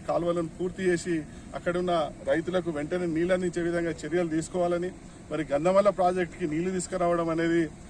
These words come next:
ఆర్థికంగా ఇబ్బందులతో కూడుకున్నటువంటిది. ఇదే టపాస్పల్లి నుంచి ఆ ప్రాంతానికి రాజపేట కానీ, ఆలేరు కానీ, చేర్యాల కానీ, బచ్చన్నపేట కానీ, మద్దూరు కానీ గ్రావిటీ ద్వారా నీళ్ళు ఇచ్చే అవకాశం ఉంది. వెంటనే దీనిపై చర్యలు తీసుకోవాలని డిమాండ్ చేస్తా ఉన్నా. ముఖ్యంగా మంత్రి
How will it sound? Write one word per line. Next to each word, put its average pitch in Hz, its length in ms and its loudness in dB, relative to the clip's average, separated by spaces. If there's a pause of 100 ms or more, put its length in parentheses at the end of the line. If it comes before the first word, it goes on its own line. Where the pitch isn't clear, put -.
(180)
ఆర్థికంగా 180 640 2
ఇబ్బందులతో 175 540 0
కూడుకున్నటువంటిది. 160 800 -4
ఇదే 165 260 0
టపాస్పల్లి 180 600 0
నుంచి 175 260 -2
ఆ 165 80 2
ప్రాంతానికి 165 600 -2
రాజపేట 156 460 0
కానీ, 170 300 0 (520)
ఆలేరు 175 260 6
కానీ, 170 260 2 (140)
చేర్యాల 175 340 4
కానీ, 170 240 2
బచ్చన్నపేట 170 640 -2
కానీ, 160 280 2 (400)
మద్దూరు 170 300 2
కానీ 165 280 4 (120)
గ్రావిటీ 165 300 2
ద్వారా 170 300 2
నీళ్ళు 165 220 0
ఇచ్చే 165 160 -4
అవకాశం 151 440 -4
ఉంది. 147 200 -6 (380)
వెంటనే 170 360 2
దీనిపై 175 340 0
చర్యలు 160 340 -2
తీసుకోవాలని 170 460 -2
డిమాండ్ 160 300 -2
చేస్తా 165 260 -4
ఉన్నా. 175 180 0
ముఖ్యంగా 185 480 0
మంత్రి 165 360 0